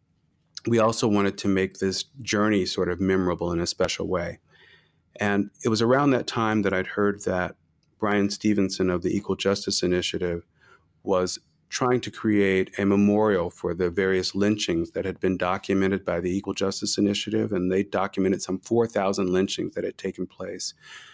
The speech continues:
between the end of the Civil War and the Civil Rights Movement.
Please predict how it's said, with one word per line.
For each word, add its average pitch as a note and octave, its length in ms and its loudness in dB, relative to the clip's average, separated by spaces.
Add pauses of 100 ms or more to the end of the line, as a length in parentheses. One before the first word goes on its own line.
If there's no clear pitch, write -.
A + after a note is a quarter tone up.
(240)
between G2 560 0 (500)
the - 160 -2
end G2+ 300 2
of F#2 160 2
the F#2+ 80 -4
Civil F#2+ 360 0
War F#2 380 2
and F#2 240 -4
the F#2 60 0
Civil G2 260 -2
Rights F2+ 320 -2
Movement. E2+ 400 -2